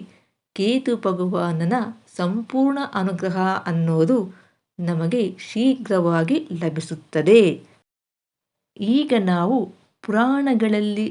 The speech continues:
ಅಡಗಿರುವಂತಹ ಕೇತುಗ್ರಹದ ಜನ್ಮ ವೃತ್ತಾಂತದ ಪುಣ್ಯದಾಯಕ ಕಥೆಯನ್ನು ಈಗ ತಿಳಿಯೋಣ. ಪುರಾಣಗಳ ಪ್ರಕಾರ ನಾವು ನೋಡುವುದಾದರೆ ಸಮುದ್ರ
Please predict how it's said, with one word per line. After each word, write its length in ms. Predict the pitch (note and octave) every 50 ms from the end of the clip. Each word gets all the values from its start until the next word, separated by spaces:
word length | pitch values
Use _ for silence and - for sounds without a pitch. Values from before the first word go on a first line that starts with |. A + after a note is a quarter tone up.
| - - -
ಅಡಗಿರುವಂತಹ 880 | F3+ E3+ F#3 F#3 F#3 F#3 F3 F3+ F3 E3+ F3 E3+ E3+ E3 E3 E3 F3 A3 B3 A3 F3+ - - _ _ _ _ _ _ _ _ _ _ _
ಕೇತುಗ್ರಹದ 880 | - G3+ G#3+ C4 C#4+ C#4+ C#4 C4+ A3 F#3 F#3 F#3+ F#3+ F#3+ F#3+ F3 F3+ B3+ C4 - - - F3 -
ಜನ್ಮ 340 | F#3+ F#3 G#3+ B3 B3+ B3+ B3+ B3+
ವೃತ್ತಾಂತದ 800 | A#3 G3+ F#3 F#3 - _ - F3+ F3+ F3+ E3+ E3 F3+ F3+ A#3 C4 A3 F#3+ - - _ _ _ _ _
ಪುಣ್ಯದಾಯಕ 880 | - G3 A#3 C4+ C4+ C4+ C#4 C4+ A3 G#3+ G#3+ G#3 G#3 G#3 G#3 G#3 G3 A3
ಕಥೆಯನ್ನು 640 | A3 - F#3 F3 - F3 F3 E3+ E3 E3+ A3 C4+ A#3+ - - - _ _ _ - F3+
ಈಗ 220 | G3+ B3+ B3+ C4+ D4 D4 - -
ತಿಳಿಯೋಣ. 520 | - F3 E3 F3 F3+ E3+ D#3+ D#3 D#3 E3 A3 C4+ D4 D4 - _ _ _ _ _ _ _ _ _ _ _ _ _ _ _ _ _ _ _ _ _ _ _ _ _ _ _ _ _ _ _ -
ಪುರಾಣಗಳ 640 | - A#3 A#3+ C4 C#4+ D4 D4 D4 C#4+ A#3+ A#3+ A#3 A#3 A3+
ಪ್ರಕಾರ 480 | A#3 - G3+ F#3+ F#3+ G3+ F#3 F#3 F3+ A3+ C4 - - - -
ನಾವು 300 | F#3 F#3 F#3 G#3 B3 C#4 C#4 C4
ನೋಡುವುದಾದರೆ 920 | A3+ G#3+ G#3 G#3 F#3 F#3+ F#3+ F#3+ F3 F#3 E3+ E3 E3 D#3+ F3 G3 C4 C4 - - - - _ _ _ _ -
ಸಮುದ್ರ 560 | - - A#3 A3+ B3 C#4 D#4 D4+ B3 C4+